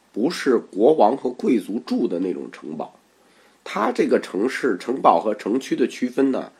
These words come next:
城堡就是一个公共活动区域，里头有一些大型的建筑，比如浴室啊、粮仓啊、会议室啊、学校啊，跟古希腊一样，在摩亨佐达罗的城堡里发现了这种公共大浴室，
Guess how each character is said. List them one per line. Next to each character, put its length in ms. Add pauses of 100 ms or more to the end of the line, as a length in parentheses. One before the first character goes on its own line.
(440)
城 220
堡 220
就 120
是 120
一 60
个 120
公 200
共 200
活 180
动 140
区 220
域， 200 (720)
里 140
头 120
有 140
一 60
些 140
大 260
型 200
的 80
建 320
筑， 240
比 100
如 320 (280)
浴 220
室 320
啊、 460
粮 240
仓 260
啊、 240
会 200
议 120
室 240
啊、 340
学 240
校 280
啊， 340 (1700)
跟 160
古 160
希 160
腊 180
一 120
样， 200 (800)
在 180
摩 220
亨 220
佐 180
达 160
罗 380
的 320
城 200
堡 200
里 120
发 240
现 220
了 80
这 160
种 160
公 180
共 200
大 160
浴 100
室， 320